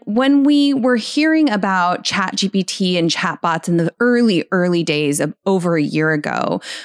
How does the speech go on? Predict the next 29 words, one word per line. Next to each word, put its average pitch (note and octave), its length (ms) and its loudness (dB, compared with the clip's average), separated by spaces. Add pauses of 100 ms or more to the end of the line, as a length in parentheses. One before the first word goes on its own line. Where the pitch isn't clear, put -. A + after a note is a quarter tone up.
(140)
we B3 560 0
understood C4 960 0
the E3 80 0
concern E3+ 1160 0
that F#3 300 -2
teachers G3+ 460 -2
had D#4 400 -2
about F3 240 -2
the F#3 180 -6
impact D#3 640 -2
on D3 400 0
writing D#3+ 720 -2 (260)
in A#3+ 180 2
an A3 140 2
era E3+ 380 0
where D3+ 200 -2
students D#3+ 520 0
could E3 320 -2
put - 360 -2
a C#3+ 180 -2 (100)
complex A3 540 -2
prompt E3 640 -4
into G#3+ 640 2
a - 80 -2
chatbot C#3+ 680 -4 (280)
and F#3+ 200 0
receive G#3+ 760 0
an F#3 340 0
original F#3 680 0